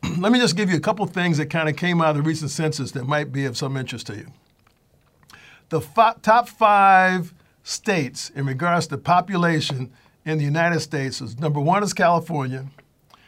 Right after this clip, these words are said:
two is Texas. You heard me talk a lot about the good cousins down in Texas. Number three is Florida. They've been on the list too. Number four is New York. Number five is Pennsylvania.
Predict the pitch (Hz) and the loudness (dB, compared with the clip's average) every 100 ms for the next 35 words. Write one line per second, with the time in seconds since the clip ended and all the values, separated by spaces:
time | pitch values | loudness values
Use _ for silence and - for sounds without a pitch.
0 | _ _ _ - 202 202 190 - 175 - | _ _ _ -2 0 2 0 0 0 0
1 | 147 139 135 127 160 165 160 160 156 151 | -6 -8 -6 0 0 0 0 0 0 2
2 | 160 160 165 156 143 160 139 165 156 143 | 2 2 0 0 -4 -4 -2 -2 -2 -2
3 | 160 160 156 143 123 - 131 - - _ | -2 -2 -2 -6 -6 -10 -14 -16 -20 _
4 | _ _ _ _ - 156 156 147 175 214 | _ _ _ _ -2 0 0 -2 0 0
5 | 208 - 190 185 170 175 160 - 117 160 | 0 -2 2 4 4 0 -4 -10 -2 0
6 | 156 160 160 160 165 170 - 151 139 139 | 4 4 4 4 0 -2 -4 -4 -4 -4
7 | 139 _ _ _ _ _ _ _ _ _ | -8 _ _ _ _ _ _ _ _ _
8 | _ _ _ _ _ _ _ _ 165 156 | _ _ _ _ _ _ _ _ -2 -2
9 | 151 196 208 185 156 180 202 180 165 160 | 0 2 4 4 4 4 4 4 4 2
10 | - _ _ _ _ _ _ - 156 156 | -6 _ _ _ _ _ _ -4 -2 -2
11 | 151 175 180 165 180 170 165 151 131 110 | 2 4 4 0 -2 -2 -2 -4 -4 -6